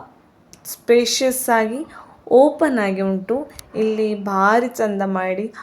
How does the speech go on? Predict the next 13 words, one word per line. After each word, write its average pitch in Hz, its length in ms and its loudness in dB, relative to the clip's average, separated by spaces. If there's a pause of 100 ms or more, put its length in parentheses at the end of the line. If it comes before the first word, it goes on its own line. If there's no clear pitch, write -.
(120)
ಆಟ 226 300 0
ಎಲ್ಲ 196 300 0
ಆಡಬಹುದಿತ್ತು. 190 1000 -4 (440)
ಆ, 202 160 -2
ಇಲ್ಲಿ 208 280 -2
ಒಂದು 196 200 -2
ಸಿಂಕ್ 285 380 -4
ಕೂಡ 202 300 -2
ಇತ್ತು, 190 640 -2
ಏನ್ 214 220 -2
ಬೇಕಿದ್ರೂ 180 480 -4
ಮಾಡಬಹುದಿತ್ತು 214 1000 0
ಇಲ್ಲಿ. 170 400 -6